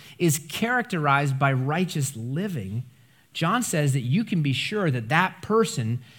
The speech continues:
has been born again. Now,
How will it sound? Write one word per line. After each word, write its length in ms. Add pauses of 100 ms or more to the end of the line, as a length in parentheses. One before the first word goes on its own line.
(140)
has 200
been 420
born 580 (1000)
again. 500 (880)
Now, 240